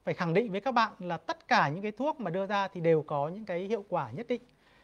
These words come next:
Tuy nhiên thì cái hiệu quả của nó đến mức nào thì chúng ta, là điều chúng ta cần bàn thôi. Thế còn đã là thuốc đưa ra thị trường, ờ, thì đều có kiểm nghiệm đầy đủ của Bộ Y tế cho phép thì chúng ta mới có thể, ờ,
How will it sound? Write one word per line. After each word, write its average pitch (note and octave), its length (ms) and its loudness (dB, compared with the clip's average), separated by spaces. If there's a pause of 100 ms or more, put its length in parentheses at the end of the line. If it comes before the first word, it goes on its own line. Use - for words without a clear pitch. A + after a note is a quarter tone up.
(200)
Tuy A3 120 -2
nhiên G#3 240 -2
thì F3 180 -2
cái F3 140 -8
hiệu G3 240 -6
quả C#3+ 220 -2
của C3 140 -10
nó C3 260 -6
đến D3+ 360 -2
mức A3+ 240 -6
nào D3 400 0
thì B2+ 120 -8
chúng C#3 200 -14
ta, D#3 380 -12 (580)
là D#3+ 80 0
điều D#3+ 220 8
chúng D3+ 180 -8
ta E3+ 260 -6
cần C#3+ 180 -6
bàn C3 220 -2
thôi. F3 200 2 (520)
Thế F#3+ 60 -4
còn D3+ 320 -4 (300)
đã G3+ 220 0
là G#3+ 140 2
thuốc C#4 400 0
đưa F#3 160 -4
ra F3+ 120 -2
thị E3 180 -10
trường, C3+ 260 4 (420)
ờ, C#3 360 -8
thì C3 180 -8
đều C#3 200 6
có C#3+ 200 -2
kiểm B2 220 0
nghiệm D#3+ 160 2 (440)
đầy C#3 140 2
đủ C#3 200 2 (160)
của A#2+ 200 -10
Bộ B2 140 -8
Y D#3+ 100 -8
tế E3+ 240 -6
cho E3+ 160 -10
phép A3 240 -2 (100)
thì C3 80 -14
chúng B2 140 -12
ta D3+ 180 -10
mới C#3 120 -12
có D#3 120 -16
thể, C3+ 260 -8 (420)
ờ, B2 380 -10